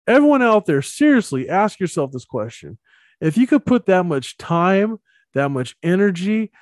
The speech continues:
that much passion, that much dedication into creating and building this relationship to impress others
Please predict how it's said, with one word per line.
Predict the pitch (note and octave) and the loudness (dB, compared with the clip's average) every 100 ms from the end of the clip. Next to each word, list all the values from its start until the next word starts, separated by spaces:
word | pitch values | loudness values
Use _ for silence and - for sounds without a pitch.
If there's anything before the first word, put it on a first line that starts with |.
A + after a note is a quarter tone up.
| _ | _
that | C3 C3 | -6 -2
much | C#3+ B2 - | -2 -4 -10
passion, | - D#3+ F#3 - A#3 F#3+ | -4 -2 0 -2 -4 -2
that | D3 | -2
much | C#3+ C3 | -4 -8
dedication | D#3 D3+ C#3 - D3 D#3 - F#3 F#3 - _ _ _ _ _ | -4 -4 -4 -4 -4 -4 -4 -4 -4 -10 _ _ _ _ _
into | D3 D#3+ - F3+ D#3+ C#3 C3 B2+ _ _ _ _ _ | -4 -4 -2 0 2 2 0 -6 _ _ _ _ _
creating | - F3 E3+ F3 G3+ G#3 E3+ | -10 -2 2 2 2 0 -2
and | C3 D3 | -4 -2
building | D3+ D#3+ F3+ F3+ F3 - _ _ _ _ | 0 2 0 0 -2 -6 _ _ _ _
this | B2 C3+ D#3 - | -8 -4 -4 -4
relationship | B2+ B2+ C#3 C#3+ C#3 - D3 - | -6 -4 -4 -6 -10 -4 -4 -2
to | B2+ | -8
impress | A2 - D3 D3 - | -8 -6 -2 -2 -2
others | B2+ C3 C3 C3+ C3 | -2 -2 -2 -4 -8